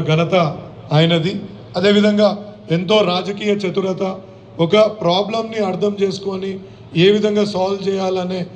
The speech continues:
చతురత కలిగిన వ్యక్తి. మనకు కంటోన్మెంట్లో అనేక సమస్యలు, మనం ఇవాళ డిఫెన్స్ వాళ్ళతోటి ఎన్ని సమస్యలు,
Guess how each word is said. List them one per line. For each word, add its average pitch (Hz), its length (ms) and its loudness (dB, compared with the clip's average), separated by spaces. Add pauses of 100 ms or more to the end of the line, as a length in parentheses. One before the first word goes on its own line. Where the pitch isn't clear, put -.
(300)
చతురత 208 360 4 (120)
కలిగిన 180 280 -2 (120)
వ్యక్తి. 202 320 -2 (420)
మనకు 208 320 4 (180)
కంటోన్మెంట్లో 214 720 -2 (480)
అనేక 226 360 2 (120)
సమస్యలు, 202 480 0 (440)
మనం 196 200 2
ఇవాళ 196 240 2 (120)
డిఫెన్స్ 208 360 0 (560)
వాళ్ళతోటి 190 520 2 (200)
ఎన్ని 190 180 0
సమస్యలు, 190 460 -2